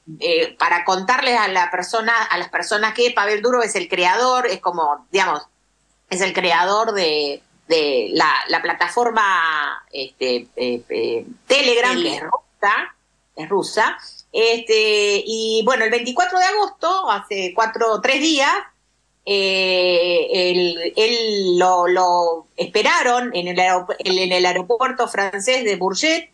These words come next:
Speaker 1: a donde llegó con un avión privado procedente de Azerbaiyán. ¿Se acuerdan que hace unos días en Azerbaiyán, o nada es casual, se, se encontraron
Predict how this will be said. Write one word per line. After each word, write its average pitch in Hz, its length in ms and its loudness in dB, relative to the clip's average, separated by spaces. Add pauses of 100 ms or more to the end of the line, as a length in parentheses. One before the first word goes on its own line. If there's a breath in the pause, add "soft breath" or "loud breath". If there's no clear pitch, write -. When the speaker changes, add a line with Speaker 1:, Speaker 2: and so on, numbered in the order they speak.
(260)
Speaker 1:
a 185 140 2
donde 214 520 2
llegó 190 360 0
con 220 160 0
un 208 100 -2
avión 214 320 0
privado 262 420 0
procedente 214 520 -2
de 185 100 2
Azerbaiyán. 320 840 0
¿Se - 120 -4
acuerdan 220 500 0
que - 100 0
hace 208 280 2
unos 277 320 0
días 311 500 0
en 170 140 -6
Azerbaiyán, 247 1040 0 (160)
o 180 100 0
nada 269 320 2
es 262 100 -6
casual, 214 540 0
se, 180 300 -10
se - 160 -4
encontraron 208 840 0